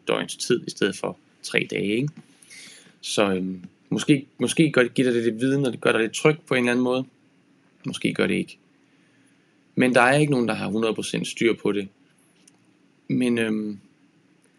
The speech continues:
jeg tror, det er okay, fordi det er der aldrig nogen, der har haft her i verden. Der er aldrig nogen, der har haft hundrede procent styr på noget som helst. Der kan være nogen, der har rigtig meget styr på tingene, og nogen, der ser ud, som om de har rigtig meget styr på tingene,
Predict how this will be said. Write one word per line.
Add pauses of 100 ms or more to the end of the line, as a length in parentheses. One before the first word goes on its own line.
(240)
jeg
tror,
det
er
okay,
fordi
det
er
der
aldrig
nogen,
der
har
haft (320)
her
i
verden. (1040)
Der
er
aldrig
nogen,
der
har
haft
hundrede
procent
styr
på
noget
som
helst. (1040)
Der
kan
være
nogen,
der
har
rigtig
meget
styr
på
tingene,
og
nogen,
der
ser
ud,
som
om
de
har
rigtig
meget
styr
på
tingene,